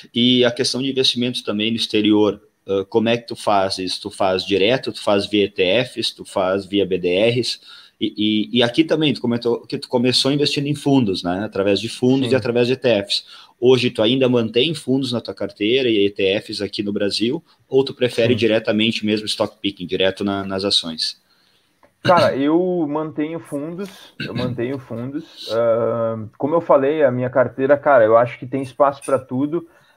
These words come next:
Speaker 2: desde o mais risco até o menor risco. Eu acho que a gente consegue equilibrar isso dentro de uma carteira. Eu acho que o que mais tem risco, eu consigo ter um percentual menor da carteira que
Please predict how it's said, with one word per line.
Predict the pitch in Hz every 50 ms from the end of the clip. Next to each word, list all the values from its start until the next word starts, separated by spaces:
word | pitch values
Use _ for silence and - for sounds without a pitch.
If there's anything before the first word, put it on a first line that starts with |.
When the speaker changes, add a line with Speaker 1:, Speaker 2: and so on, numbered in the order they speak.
| _ -
Speaker 2:
desde | 101 107 131 135 147 139 135 139
o | 135
mais | 131 123 123 131 151 165 143 123 -
risco | 123 120 143 160 156 - - 147
até | 127 - - 127
o | 123 135
menor | 139 127 117 113 107 117 135 143
risco. | 123 113 117 127 127 - - 123
Eu | 101
acho | 98 113 120 - -
que | - 127 120 113 101 - _ _ _ _ _ _ _ -
a | - 110
gente | 110 107 123 123 127 -
consegue | - 135 127 127 - 123 131 147
equilibrar | 139 - 135 127 120 107 117 110 107 120
isso | 123 127 - -
dentro | 113 117 117 120
de | 110 120
uma | 117 113 110
carteira. | 110 - 110 110 98 - - 107 113 127 139
Eu | 135 117 107
acho | 113 113 - -
que | 139 131
o | 127
que | 131 - 131
mais | 127 117 120 147 156 156 -
tem | - 135 131 123
risco, | 120 123 131 127 - 143
eu | 127
consigo | - 123 110 107 _ - 127 120 131 127 113 110 - _ _ _ _ _ _ _ _
ter | - 123
um | 131 135 139 127
percentual | - 139 120 110 - - 123 - - 113 113 120
menor | 123 117 117 117 117 120 127
da | 123 110
carteira | - 120 113 107 - - 117 123 135 131
que | 127 - 117 117 113 113 110 110 101